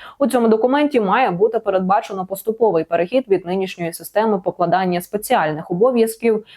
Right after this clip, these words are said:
до адресної грошової допомоги малозабезпеченим верстам населення. Рябцев вважає, що нинішня заява про можливе зростання тарифів на електроенергію до дев'яти-одинадцяти гривень за кіловат-годину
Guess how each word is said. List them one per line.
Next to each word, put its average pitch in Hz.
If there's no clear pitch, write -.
до 208
адресної 202
грошової 175
допомоги 185
малозабезпеченим 180
верстам 156
населення. 143
Рябцев 226
вважає, 240
що 196
нинішня 247
заява 226
про 208
можливе 185
зростання 175
тарифів 175
на 160
електроенергію 160
до 170
дев'яти-одинадцяти 165
гривень 147
за 156
кіловат-годину 156